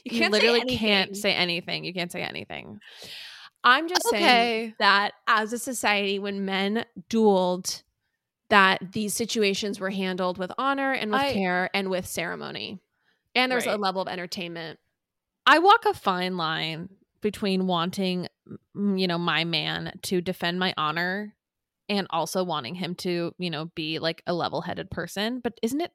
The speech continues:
Speaker 1: also kinda sexy, like, the idea of someone defending your honor? Like, but I know it's
Speaker 2: It's
Speaker 1: wrong.
Speaker 2: super sexy. I think I honestly, dueling is a very integral part of my being because I just remember, like, watching The Count of Monte Cristo when I was probably, like,
Speaker 1: Mm-hmm,
Speaker 2: fifteen and
Speaker 1: mm-hmm.
Speaker 2: really being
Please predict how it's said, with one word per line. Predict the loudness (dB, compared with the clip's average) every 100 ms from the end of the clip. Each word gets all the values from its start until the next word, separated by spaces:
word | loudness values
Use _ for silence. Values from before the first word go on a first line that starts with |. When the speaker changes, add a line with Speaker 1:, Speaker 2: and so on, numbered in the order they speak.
| -16
Speaker 1:
also | -10 -10
kinda | -8 -8 -8
sexy, | -8 -10 -10 -4 -2
like, | -2
the | -2
idea | -2
of | -2
someone | -2 -2
defending | -2 -2 -2 -4
your | -4
honor? | -4 -4 -4
Like, | -4 -6 _ _ _ _ _ _ _
but | 6
I | 8
know | 8 6
it's | 6
Speaker 2:
It's | 4
Speaker 1:
wrong. | 2 2 -2
Speaker 2:
super | -4 -4 -2 -4 -4
sexy. | -4 -4 -6 -6
I | -6
think | -6
I | -4
honestly, | -2 -2 -4 -4 -6 -6 -6
dueling | -4 -2 -2
is | -2
a | -2
very | -2 -4
integral | -4 -6 -6 -6
part | -4
of | -4
my | -6 -8
being | -8 -8 -6 -6
because | -6 -6
I |
just | -6 -6 -4
remember, | -4 -4 -4
like, | -4 -6 -12 -20 -20 -20 -20 -2
watching | -2 0 0
The | -2
Count | -2 -2
of | -2
Monte | -2 -4
Cristo | -6 -8 -6 -4 -2
when | -2
I |
was | -6 -8
probably, | -8 -2
like, | -2 -2
Speaker 1:
Mm-hmm, | -4 -2
Speaker 2:
fifteen | 0 0 0 0 -2 -2
and | -2
Speaker 1:
mm-hmm. | -2 -2
Speaker 2:
really | -2 -4
being | -6